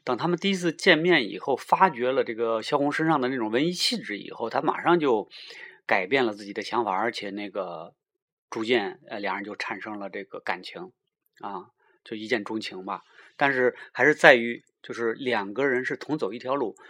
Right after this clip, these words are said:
我相信这会儿萧军已经产生了两个人要共同走在一起的这种想法。那么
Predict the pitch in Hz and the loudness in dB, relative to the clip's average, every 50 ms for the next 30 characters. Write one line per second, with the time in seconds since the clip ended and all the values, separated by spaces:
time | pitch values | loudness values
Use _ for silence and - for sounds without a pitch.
0 | - - - _ 131 123 - 190 196 196 190 190 233 196 135 - 107 104 98 95 | -20 -20 -10 _ -4 2 4 4 4 4 2 6 6 6 6 6 0 -4 -4 -4
1 | - - - 156 147 147 135 135 147 156 135 117 101 117 139 151 - - - - | -6 -2 2 2 2 2 2 0 -2 -2 -2 -2 0 0 0 0 -2 -6 -8 -8
2 | 87 87 110 127 127 117 101 92 92 104 110 113 113 110 107 107 - - 117 101 | -8 -4 -2 0 0 0 -2 -4 -4 -4 -2 -2 -2 -2 -4 -4 -6 -8 -6 -6
3 | 117 123 - 104 98 98 107 135 147 - - - - 98 - 98 107 120 110 101 | -8 -8 -8 -6 -6 -4 -6 -6 -6 -6 -6 -6 -6 -8 -10 -10 -10 -8 -8 -8
4 | 92 - - - 101 143 170 143 - - - - - - - - - - - - | -10 -10 -4 2 2 4 4 4 0 -2 -6 -14 -18 -16 -16 -14 -16 -12 0 2
5 | 202 196 175 147 123 104 - | 4 4 6 6 4 2 0